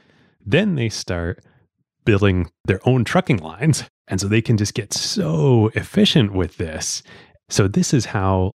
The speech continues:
as Walmart starts to expand out from the South and from the Midwest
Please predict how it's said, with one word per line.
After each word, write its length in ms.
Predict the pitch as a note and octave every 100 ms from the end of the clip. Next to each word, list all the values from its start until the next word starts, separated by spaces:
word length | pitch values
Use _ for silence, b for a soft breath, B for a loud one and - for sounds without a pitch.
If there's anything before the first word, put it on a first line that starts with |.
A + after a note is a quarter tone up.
| -
as 180 | A2+
Walmart 580 | F2 F2+ A#2+ C3+ A2+ G2
starts 340 | - A2 F#2 -
to 120 | F2+
expand 640 | D#2+ - - A#2+ A#2+ F#2+ F2
out 280 | F2 E2+
from 240 | - - E2+
the 100 | D#2+
South 340 | - F2+ F2
and 140 | F2+ D#2
from 220 | F2+ E2
the 60 |
Midwest 680 | D#2 D#2 G2 C#3 G2 - -